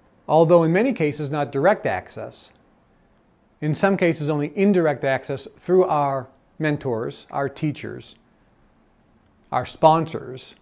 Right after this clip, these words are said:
Every group called these individuals different things.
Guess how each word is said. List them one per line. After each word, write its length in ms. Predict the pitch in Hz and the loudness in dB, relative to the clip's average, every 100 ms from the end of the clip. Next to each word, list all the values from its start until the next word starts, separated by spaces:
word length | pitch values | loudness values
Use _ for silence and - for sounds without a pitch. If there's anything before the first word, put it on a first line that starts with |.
| _ _ _ _ _ _ - | _ _ _ _ _ _ -4
Every 180 | 156 160 | 0 2
group 240 | 135 151 | 2 0
called 460 | - 143 135 135 113 - _ _ - | 0 2 2 2 -4 -18 _ _ -8
these 180 | 135 127 | -6 -4
individuals 500 | 139 123 127 127 131 | -4 -4 -6 -8 -8
different 300 | 123 120 110 | -10 -10 -8
things. 440 | 135 113 127 - | -8 -8 -16 -20